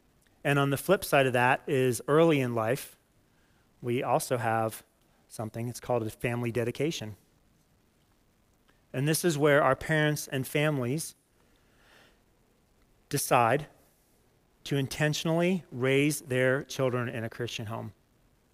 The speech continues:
and take ownership of that. And I just think it would be so cool, like,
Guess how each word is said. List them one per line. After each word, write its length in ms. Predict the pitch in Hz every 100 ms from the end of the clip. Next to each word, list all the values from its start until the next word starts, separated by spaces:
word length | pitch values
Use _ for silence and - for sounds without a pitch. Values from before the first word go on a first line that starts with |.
| _
and 120 | 139
take 180 | 156 143 147
ownership 480 | 147 151 - 127
of 100 | 113
that. 260 | 104 107 - _ _ _ _ _ _ _ _ _ _ _ _ _ _ _ _ _ _ _ _ _ _
And 120 | 139 147
I 80 |
just 260 | 156 160 -
think 220 | 160 156
it 120 | 165 147
would 160 | 143
be 100 | 139
so 260 | 131 147 143
cool, 340 | - 143 127
like, 300 | 123 123 -